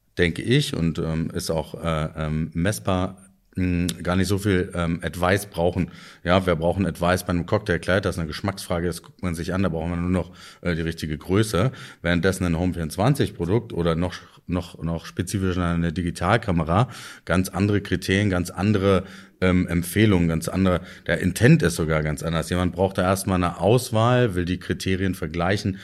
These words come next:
braucht vielleicht einen Text dazu, äh, was man bei einem Kleid und einem Sneaker, den man eh haben will, nicht braucht. Da reichen drei Bullet Points und das Ding ist verkauft.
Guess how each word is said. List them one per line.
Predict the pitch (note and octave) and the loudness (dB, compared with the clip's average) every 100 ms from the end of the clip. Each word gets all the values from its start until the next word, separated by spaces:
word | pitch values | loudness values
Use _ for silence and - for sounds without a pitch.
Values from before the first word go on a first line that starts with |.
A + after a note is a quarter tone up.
| - - | -20 -2
braucht | F2+ G#2 | 4 4
vielleicht | - E2+ - | 4 0 0
einen | - | -6
Text | - F2 - | -6 -6 -2
dazu, | D#2+ - G#2 C3 - - - | -4 0 2 2 -4 -20 -8
äh, | E2+ E2+ | 0 0
was | D#2+ F2 | 0 0
man | D#2+ | 0
bei | D#2+ | 0
einem | D#2+ | 0
Kleid | D#2 F2 G#2+ G#2 | 0 2 4 2
und | F2+ | 0
einem | E2 | -2
Sneaker, | - G2 G2 E2+ | -2 -2 0 2
den | F2 | 2
man | E2+ | 2
eh | F#2 F#2 | 2 2
haben | E2 E2 | 0 0
will, | F2 F2+ F2+ - | 0 -2 -4 -6
nicht | F2+ F#2 - - | -2 -2 -4 -4
braucht. | E2+ F#2 F2 | 0 0 0
Da | D#2 | -8
reichen | D2 E2 - | -6 -6 -6
drei | D#2 D#2+ | -4 -2
Bullet | F2 F#2+ | 0 0
Points | F2+ - E2 G#2 | 0 -6 -4 -4
und | E2+ | -4
das | D2+ - | -8 -6
Ding | E2+ | -6
ist | D2+ | -6
verkauft. | - - F2 F2+ A2+ | -8 -6 -2 0 -2